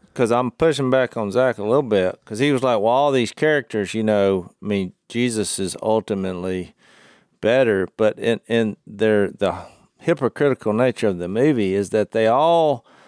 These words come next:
they show powers that are, like, you can't kill 'em in certain ways, so they're indestructible. But then they,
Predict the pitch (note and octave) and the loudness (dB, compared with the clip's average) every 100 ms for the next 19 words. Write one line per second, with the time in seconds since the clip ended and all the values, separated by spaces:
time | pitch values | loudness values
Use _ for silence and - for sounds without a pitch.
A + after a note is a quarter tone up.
0 | _ _ _ - B2 A#2+ - F#3 A3 A3 | _ _ _ -2 0 0 2 4 4 4
1 | E3+ - _ - F#3+ F#3 A#2 F#2+ A#2 - | 0 -4 _ -6 -2 0 0 -2 -4 -2
2 | A#2 A#2 A2 G2+ - A#2 A2+ - A2+ - | 2 2 2 0 -4 -4 -2 -4 -6 -2
3 | E3 - - F#3 E3+ F#2+ G#2 - G2+ F#2 | -2 -4 -4 0 2 0 -2 -6 -8 0
4 | A#2+ F2+ G#2 G2+ D2+ C2 A2 A2 A2+ B2 | 0 0 -4 -4 -6 -8 -4 0 0 -2
5 | G#2+ C#3+ C3 - E2+ F2 G#2+ - C#3+ E3 | -2 0 -2 -2 -14 -10 -10 -2 0 2
6 | D3+ C3+ A#2 | 2 2 0